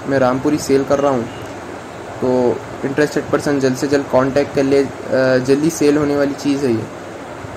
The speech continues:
तो सात हज़ार आठ सौ में बिल्कुल स्लाइटली नेगोशिएबल होगा। और शौकीन अगर लेंगे तो आगे चल के बहुत बेहतरीन होने वाला है ये।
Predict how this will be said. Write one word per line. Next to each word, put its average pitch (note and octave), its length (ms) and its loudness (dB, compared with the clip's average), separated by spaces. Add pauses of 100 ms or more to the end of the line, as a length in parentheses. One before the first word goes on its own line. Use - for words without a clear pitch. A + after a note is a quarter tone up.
(160)
तो A#2+ 100 -4
सात C3 240 2
हज़ार C#3 240 4
आठ B2+ 160 4
सौ C#3+ 120 -4
में C#3 160 2
बिल्कुल C3+ 240 -2
स्लाइटली C3+ 400 0
नेगोशिएबल C#3 500 0
होगा। C3+ 280 0 (800)
और A#2+ 480 2 (680)
शौकीन F3 360 4
अगर D#3+ 260 4
लेंगे D#3 400 2
तो D#3 160 2
आगे C3 260 4
चल C#3 220 -4
के D3 120 2
बहुत C#3+ 160 0
बेहतरीन C#3+ 500 -2
होने C#3 220 -2
वाला C3 240 2
है C3 120 0
ये। B2 120 0